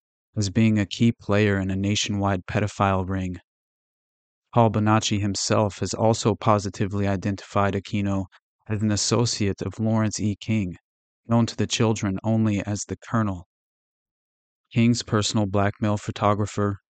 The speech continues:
Rusty Nelson, has identified Aquino as the man to whom he saw King hand over a suitcase of cash and bonds. Blackmail photographer Rusty Nelson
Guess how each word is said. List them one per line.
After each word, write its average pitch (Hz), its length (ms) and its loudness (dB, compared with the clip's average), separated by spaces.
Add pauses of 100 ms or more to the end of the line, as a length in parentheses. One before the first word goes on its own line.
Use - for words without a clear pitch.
Rusty 104 360 -2
Nelson, 101 600 -2 (400)
has 110 200 0
identified 104 680 2
Aquino 101 580 -2
as 104 140 -4
the 107 100 -2
man 107 380 2
to 110 160 -2
whom 104 240 0
he 104 120 -2
saw 107 280 2
King 110 360 0
hand 110 360 2
over 107 340 0
a 101 100 -2
suitcase 113 680 -2
of - 180 -10
cash 110 420 -2
and 101 240 -4
bonds. 98 560 -2 (920)
Blackmail 117 540 2
photographer 101 680 -2
Rusty 104 360 -2
Nelson 101 500 -2